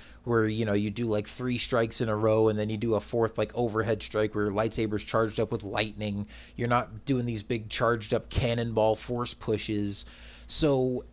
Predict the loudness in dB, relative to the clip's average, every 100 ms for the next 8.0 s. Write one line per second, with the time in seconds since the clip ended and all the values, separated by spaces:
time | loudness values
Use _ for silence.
0 | -20 -20 -20 -20 -4 2 2 2 0 -2
1 | -4 -4 -2 4 4 4 0 0 0 0
2 | -2 -4 0 2 2 0 -2 -2 -4 -4
3 | -2 -2 0 -2 -2 -2 -2 -4 -2 0
4 | 0 0 2 4 4 2 2 2 2 -2
5 | -4 -4 -14 -20 -16 0 6 6 4 -2
6 | -4 -8 -18 -16 -12 -4 -2 0 0 0
7 | 0 0 -2 -4 -2 2 2 4 2 0